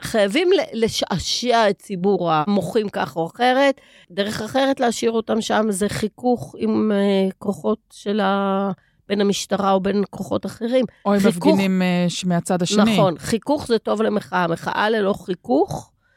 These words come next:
Speaker 1: היא מחאה שהיא
Speaker 2: זה מדהים, זאת
Speaker 1: דועכת.
Speaker 2: אומרת שמחאה, את, היא צריכה את האנטי, אנטי גיבור של המחאה,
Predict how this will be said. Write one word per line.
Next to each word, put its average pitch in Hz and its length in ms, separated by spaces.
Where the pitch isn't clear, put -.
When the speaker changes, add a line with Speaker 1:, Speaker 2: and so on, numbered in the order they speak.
Speaker 1:
היא 208 120
מחאה 185 320
שהיא 180 760
Speaker 2:
זה 165 420
מדהים, 170 340
זאת 226 100
Speaker 1:
דועכת. 180 160
Speaker 2:
אומרת 196 340
שמחאה, 247 920
את, 180 60
היא 175 80
צריכה 196 680
את 165 180
האנטי, 233 800
אנטי 196 220
גיבור 185 460
של 190 140
המחאה, 190 520